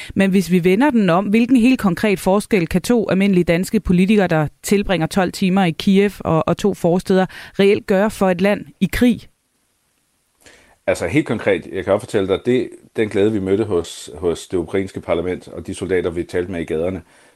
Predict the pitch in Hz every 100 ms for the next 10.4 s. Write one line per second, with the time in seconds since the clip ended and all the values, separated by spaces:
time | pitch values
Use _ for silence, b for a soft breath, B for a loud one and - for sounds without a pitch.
0 | b 110 107 90 90 95 92 92 82 90
1 | - 92 95 90 - 95 85 90 85 87
2 | 87 95 98 104 82 - 80 - 85 71
3 | _ b b b b b 82 85 87 87
4 | 85 92 71 95 92 71 92 90 92 87
5 | 101 - 87 87 92 95 101 92 78 90
6 | 90 95 80 85 82 67 60 80 90 -
7 | 92 - - - 76 87 82 87 82 87
8 | 90 95 90 85 85 - 92 - b b
9 | b b b - 90 - 92 95 - 92
10 | 85 90 90 85